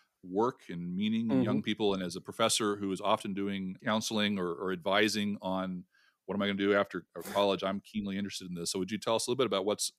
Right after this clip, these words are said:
Speaker 1: up next for your research?
Speaker 2: Yeah, so that book that you mentioned is called Work Life. Uh, it'll be out in May, right around the time of graduations. The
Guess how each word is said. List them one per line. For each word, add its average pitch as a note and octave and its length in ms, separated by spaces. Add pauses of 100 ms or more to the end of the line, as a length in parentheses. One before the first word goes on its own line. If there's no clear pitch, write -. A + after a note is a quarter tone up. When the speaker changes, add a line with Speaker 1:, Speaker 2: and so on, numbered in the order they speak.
Speaker 1:
up G2 180
next - 460 (180)
for F2 140
your F2 120
research? - 440 (580)
Speaker 2:
Yeah, D#3 220
so D3+ 160
that D#3 240
book E3+ 160
that D3+ 140
you C#3 60
mentioned A#2+ 320
is A2 100
called A#2 180
Work B2 300
Life. G#2+ 440 (140)
Uh, A2 240
it'll A#2 140
be A#2+ 140
out A2+ 200
in A2 240
May, A2+ 500
right A#2 140
around A2 280
the A2+ 60
time G#2+ 200
of G#2 80
graduations. G#2 680 (440)
The B2 100